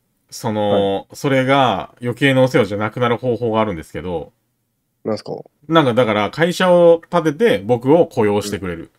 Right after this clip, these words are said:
Speaker 2: うん。あー、じゃあ、そうします。
Speaker 1: じゃあ、ぜひそれで。
Speaker 2: いつかビッグになったら、じゃあ、その料理部門で。
Speaker 1: そう。なんか、あの、
Speaker 2: あ。
Speaker 1: た-、社員食堂の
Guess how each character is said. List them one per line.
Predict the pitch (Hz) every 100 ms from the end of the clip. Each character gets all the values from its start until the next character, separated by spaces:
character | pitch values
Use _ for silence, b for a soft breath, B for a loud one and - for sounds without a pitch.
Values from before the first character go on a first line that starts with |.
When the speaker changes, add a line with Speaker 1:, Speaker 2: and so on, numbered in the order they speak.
| _ _ _ _ _ _
Speaker 2:
う | 202
ん。 |
あ | 240 254 247
ー、 | 190
じ | 214
ゃ | 202
あ、 | 123 - _ -
そ | - 135
う |
し | 139
ま | 127
す。 | - - - _ _ _ _ _ _ -
Speaker 1:
じ | 110
ゃ | 90
あ、 |
ぜ | 92 113
ひ |
そ | - 120
れ | 110
で。 | 107 - _ _ _ _ _ _ _
Speaker 2:
い | 135
つ | 156
か | 135
ビ | 135
ッ | 151
グ | 135
に | 123
な |
っ | 120
た |
ら、 | 107
じ | 104
ゃ |
あ、 |
そ | 104
の | 113
料 | 123 135
理 | 139
部 | 131
門 | 117 104
で。 | 87 - - _ _ _ _
Speaker 1:
そ | - 92 - _ _ _ -
う。 |
な | 123
ん | 113
か、 | 98
あ | 90
の、 | 90 87 90 - _ _ _ _ -
Speaker 2:
あ。 | 131
Speaker 1:
た-、 |
社 | 101 156
員 | 160 160
食 | 175 156 131
堂 | 95 87
の | 107 90